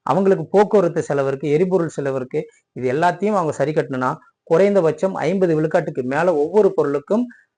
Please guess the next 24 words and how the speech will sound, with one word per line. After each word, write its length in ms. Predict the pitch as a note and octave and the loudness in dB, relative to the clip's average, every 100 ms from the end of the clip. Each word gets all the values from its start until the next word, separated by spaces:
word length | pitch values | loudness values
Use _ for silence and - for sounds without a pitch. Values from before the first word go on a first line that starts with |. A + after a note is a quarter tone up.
| _ | _
லாபம் 520 | - B2+ C#3 G#3 G#3 | -10 -2 0 2 0
வைத்தால் 400 | F#3 D#3+ D#3 D#3 | 2 0 2 0
மட்டுமே 540 | C#3+ C3+ - F3 A#3+ - _ | 0 -4 -4 -2 -4 -8 _
இங்க 440 | - D3+ E3+ E3+ G3+ | -8 -4 -2 0 -2
கடைகள் 480 | G3+ D3 E3+ E3+ | 0 2 2 0
செயல்பட 440 | F#3+ - D#3+ E3+ D#3 | -2 -2 0 0 0
முடியுங்கிற 480 | C3+ D3 F3 D3+ B2+ | -2 -2 -2 -2 -4
இடத்துல 360 | A#2+ B2+ F#3 F#3+ | -4 -2 -4 -2
தள்ளப்பட்டுருச்சு. 580 | C#3 G3 F3 C#3+ - - - _ _ _ | 2 2 2 -2 -6 -12 -20 _ _ _
அதற்கு 380 | - D3 E3+ E3 | -8 -6 -6 -6
காரணம் 420 | D3+ D3+ E3 G3+ | -2 0 0 -4
நம்ம 240 | G#3 C#3+ C#3 | -4 -4 -2
நாட்டுடைய 640 | C#3 E3 D#3+ C3+ C3+ F#3+ B3+ _ _ _ | 0 0 0 0 0 -2 -4 _ _ _
பணவீக்கம், 760 | C#3+ D3+ D#3 B2+ D3 - A2+ - _ D3+ | -8 -6 -8 -8 -10 -10 -12 -14 _ -8
இன்ஃப்ளேஷன் 480 | F3 F#3+ E3 A#2+ - _ - | -4 -4 -4 -6 -12 _ -2
பதிமூணு 380 | C#3+ G#3 A#3 G3 | 0 4 2 2
விழுக்காடு 420 | C#3+ D#3 F#3+ D3 | 0 0 0 0
வரைக்கும்னு 360 | C3 B2+ C3 E3 | -2 -4 -6 -8
சொல்லி 340 | C#3+ C3 G#3+ A#3 _ _ | -6 -4 -6 -8 _ _
எங்களுடைய 760 | - E3 F#3+ E3 C#3+ E3 B3 C#4 - _ - | -12 -4 0 2 2 2 0 -2 -16 _ -4
அனலைசர், 520 | C#3+ G#3 G3+ D#3 D#3 C3 - | 2 4 4 4 0 -2 -6
அ, 100 | C3 | -6
ரிப்போர்ட் 340 | C3 C3+ E3 C3+ | -4 0 0 2
வருது. 280 | A#2+ A#2 | -2 -4